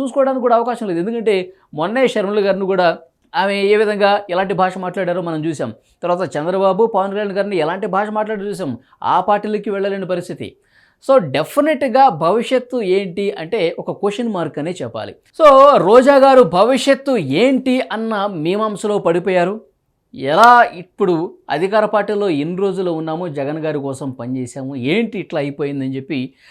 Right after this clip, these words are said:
తెగ మదన పడిపోతున్నారట రోజా గారు. So, ఇంకొక చర్చ జరుగుతోంది సోషల్ మీడియాలో. ఆంధ్రప్రదేశ్ రాజకీయాల నుంచి దూరం అయిపోవాలన్న ఆలోచన కూడా రోజా గారు చేస్తున్నారట.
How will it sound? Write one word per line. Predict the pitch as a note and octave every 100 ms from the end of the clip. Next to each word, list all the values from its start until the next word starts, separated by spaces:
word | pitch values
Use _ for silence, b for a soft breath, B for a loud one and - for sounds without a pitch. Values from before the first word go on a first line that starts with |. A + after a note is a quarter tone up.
| b F3
తెగ | A#3+ D4+
మదన | A3 D3+ E3+ C#4+
పడిపోతున్నారట | D4 B3+ A3 G#3+ F#3+ D#3 D3 D3+ C#3+ - _ -
రోజా | D3 B2
గారు. | A2 G2 - b b b b -
So, | C4+ A#3 B3+ -
ఇంకొక | F#3 C#4+ C4+ D4+ D4 C4+ - G3+
చర్చ | G#3 C4+
జరుగుతోంది | G3 E3+ F3+ F#3+ F3+ D#3+ G#3
సోషల్ | F3 C#3+ D#3+
మీడియాలో. | C#3+ B2+ B2 A#2 A#2+ - _ _ _
ఆంధ్రప్రదేశ్ | F3+ B3+ C#4+ B3+ A3+ B3 A#3+ F#3+
రాజకీయాల | D#3+ E3+ F3+ G3 F3
నుంచి | E3+ D3+ G#3 F3+ - -
దూరం | C3+ A#2+ G3 C4 B3+
అయిపోవాలన్న | A#3+ A#3 A3 G#3+ G#3+
ఆలోచన | G3 G#3 G#3 G#3+
కూడా | G#3+ G3+
రోజా | F#3+ G3
గారు | G3 F3+
చేస్తున్నారట. | E3+ E3+ F3 D3